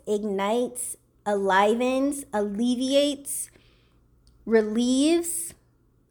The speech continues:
those in your community is none of your business, okay? You aren't here to be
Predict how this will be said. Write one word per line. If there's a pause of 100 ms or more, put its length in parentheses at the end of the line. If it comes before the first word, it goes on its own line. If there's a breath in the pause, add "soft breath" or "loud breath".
(140)
those
in
your
community
is
none
of
your
business, (220)
okay? (360 loud breath)
You
aren't
here
to
be